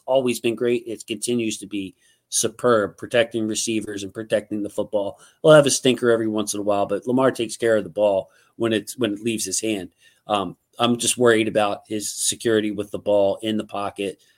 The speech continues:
specifically, and not when he gets out and runs. Uh, where it, but just getting blindsided, he's gotta clean that up, Ken. I'm a huge Lamar fan,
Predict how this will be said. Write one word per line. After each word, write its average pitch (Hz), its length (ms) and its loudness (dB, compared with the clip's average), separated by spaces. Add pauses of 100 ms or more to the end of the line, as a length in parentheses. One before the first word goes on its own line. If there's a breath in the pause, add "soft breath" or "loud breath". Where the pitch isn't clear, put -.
(140)
specifically, 101 920 -2
and 104 100 -4
not 104 200 -2
when 104 100 -4
he 101 80 -2
gets 101 220 -4
out 101 180 0
and 101 120 -6
runs. 95 420 -4 (360 soft breath)
Uh, 98 200 0
where 98 260 -4
it, 107 140 -4
but 104 320 2
just - 260 -2
getting 110 200 -2
blindsided, 104 460 2
he's 107 180 -4
gotta 110 260 4
clean 107 260 -2
that 95 160 0
up, 95 180 -2
Ken. 92 280 -4
I'm 107 140 -2
a 104 40 0
huge 107 300 -6
Lamar 104 300 -2
fan, 101 340 -4